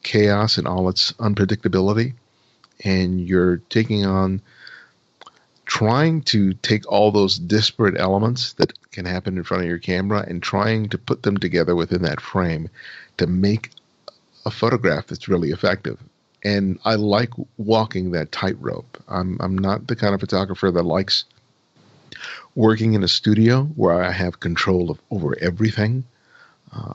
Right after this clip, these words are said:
I like the fact that I don't know what's gonna happen when I take, uh, I step out of that front door and out into the street. Um, that unpredictability is something that's really exciting for me, 'cause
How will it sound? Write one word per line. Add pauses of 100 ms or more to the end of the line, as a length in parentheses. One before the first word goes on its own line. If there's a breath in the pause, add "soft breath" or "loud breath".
I
like
the
fact
that
I
don't
know
what's
gonna
happen (140)
when
I (680 loud breath)
take,
uh,
I
step
out
of
that
front
door
and
out
into
the
street. (800)
Um, (300)
that
unpredictability
is
something
that's
really
exciting
for
me,
'cause